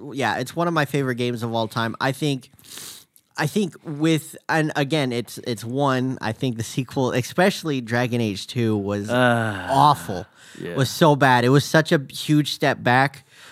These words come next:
Speaker 2: I
Speaker 1: Even
Speaker 2: did like the graphics, though.
Speaker 1: I did like the graphics. I think I, I was one of the people in the camp that I feel like they should have continued the story
Speaker 2: Mm.
Speaker 1: from one. If depe-, I mean,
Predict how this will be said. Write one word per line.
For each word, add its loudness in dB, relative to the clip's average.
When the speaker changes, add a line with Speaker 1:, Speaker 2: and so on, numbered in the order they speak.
Speaker 2:
I -4
Speaker 1:
Even 2
Speaker 2:
did 6
like 4
the 2
graphics, 2
though. -8
Speaker 1:
I 2
did 2
like 4
the 4
graphics. 2
I 4
think 0
I, 4
I 4
was 4
one 2
of 0
the 0
people -2
in 0
the -2
camp -2
that 2
I 2
feel -4
like -4
they -2
should -4
have -2
continued -2
the -2
story -2
Speaker 2:
Mm. 0
Speaker 1:
from 0
one. 2
If -2
depe-, 0
I 4
mean, 0